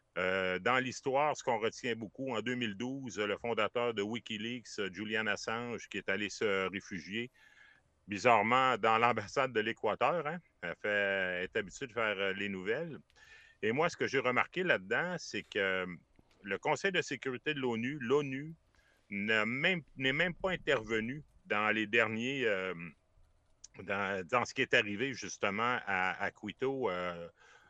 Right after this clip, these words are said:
euh, sur la fin de la semaine dernière. On ne se prononce pas. Puis, euh, il y a comme un genre de bu-, de, de, d'Assemblée des Nations Unies, ce qu'on appelle le caricom, euh,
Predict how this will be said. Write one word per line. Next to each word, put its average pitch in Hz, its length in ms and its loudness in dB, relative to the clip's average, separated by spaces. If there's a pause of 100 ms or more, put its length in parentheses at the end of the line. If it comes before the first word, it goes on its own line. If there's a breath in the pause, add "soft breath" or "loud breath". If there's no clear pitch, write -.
(140)
euh, 87 340 0
sur - 160 -6
la 101 140 0
fin 117 120 -2
de 117 60 -4
la 107 80 4
semaine 110 260 -4
dernière. 113 560 -2 (400 loud breath)
On 110 100 0
ne 107 160 0
se - 140 -2
prononce 131 520 0
pas. 165 240 -4 (560 soft breath)
Puis, 117 560 0
euh, 107 360 2 (180)
il 107 60 -10
y 110 60 2
a 107 60 4
comme 190 220 2
un 107 280 2
genre 143 260 4
de 110 100 4
bu-, 101 280 -6
de, 92 240 -2
de, 87 200 -2 (480)
d'Assemblée 139 600 2
des 131 120 -2
Nations 113 400 0
Unies, 101 380 -6
ce - 60 -14
qu'on 107 140 -2
appelle 123 220 -2
le 101 80 -2
caricom, 120 760 -2 (120)
euh, 90 500 -4